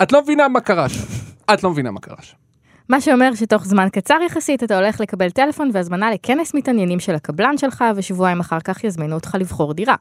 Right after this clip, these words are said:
Speaker 2: בערך ארבעה חודשים חלפו מהרגע שקיבלתם הודעת זכייה, אתה כבר יותר סגור על עצמך, אם אתה רוצה לקנות את הדירה הזאת או לא?
Speaker 1: האמת? ממש לא. אבל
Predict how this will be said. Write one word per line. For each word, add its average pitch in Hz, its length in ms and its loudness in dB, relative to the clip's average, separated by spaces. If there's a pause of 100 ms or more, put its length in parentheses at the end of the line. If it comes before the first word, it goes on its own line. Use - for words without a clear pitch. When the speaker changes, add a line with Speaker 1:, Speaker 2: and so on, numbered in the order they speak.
(420)
Speaker 2:
בערך 254 260 2
ארבעה 208 220 4
חודשים 214 340 -2
חלפו 196 260 -2
מהרגע 185 280 0
שקיבלתם 190 460 -2
הודעת 185 280 0
זכייה, 185 380 0 (120)
אתה 180 180 -4
כבר 160 260 -6
יותר 247 260 -2
סגור 392 320 0
על 403 60 2
עצמך, 403 300 -6 (240)
אם 320 100 -10
אתה 320 120 -4
רוצה 320 240 -4
לקנות 330 220 -6
את - 60 -10
הדירה 320 220 -2
הזאת 320 180 -4
או 339 40 0
לא? 370 80 -2 (600)
Speaker 1:
האמת? 135 420 0 (520)
ממש 131 420 0
לא. 98 120 -14 (240)
אבל 131 260 0